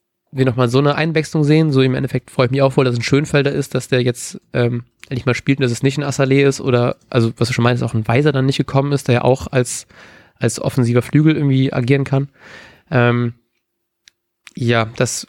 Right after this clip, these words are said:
freut mich irgendwie, aber ich würd mich auch irgendwie, ich denk die ganze Zeit, ich würd, find's dann krass, dass er nicht noch mehr irgendwie auswechselt und nicht noch mehr auf irgendwie die, nein, wer einen Weiser nicht bringt, so das hab ich dann, fand ich dann doch irgendwie krass, aber ja,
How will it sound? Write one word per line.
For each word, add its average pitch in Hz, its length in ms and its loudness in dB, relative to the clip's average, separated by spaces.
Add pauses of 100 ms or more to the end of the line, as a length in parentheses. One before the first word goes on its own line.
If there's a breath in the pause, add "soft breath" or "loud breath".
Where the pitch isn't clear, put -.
(100)
freut - 520 -2
mich 170 140 0
irgendwie, 160 540 0
aber 135 120 4
ich - 100 -4
würd 139 140 -6
mich - 100 0
auch 147 80 -8
irgendwie, 151 240 -4
ich - 240 -10
denk 143 160 0
die 139 60 0
ganze 139 140 0
Zeit, 135 120 0
ich 131 140 -12
würd, 139 160 -2 (200)
find's - 320 -4
dann 123 140 0
krass, - 260 -2
dass - 160 -2
er 135 360 0
nicht 135 420 0
noch 135 240 0
mehr 131 160 4
irgendwie 131 220 2
auswechselt 139 480 0
und 127 80 -2
nicht 127 160 -2
noch 120 80 -2
mehr 123 160 2
auf 127 100 -4
irgendwie 123 340 -2
die, 123 160 -2 (1300)
nein, - 180 -6
wer 160 100 0
einen 123 140 0
Weiser 214 360 2
nicht 127 160 -4
bringt, 123 200 -2
so 131 60 2
das 139 120 0
hab 151 60 0
ich 143 80 -4
dann, 143 140 0
fand 139 120 0
ich 139 60 0
dann 139 120 4
doch 143 120 0
irgendwie 135 200 -2
krass, 131 280 -2
aber 131 300 0 (1400 loud breath)
ja, 117 180 -4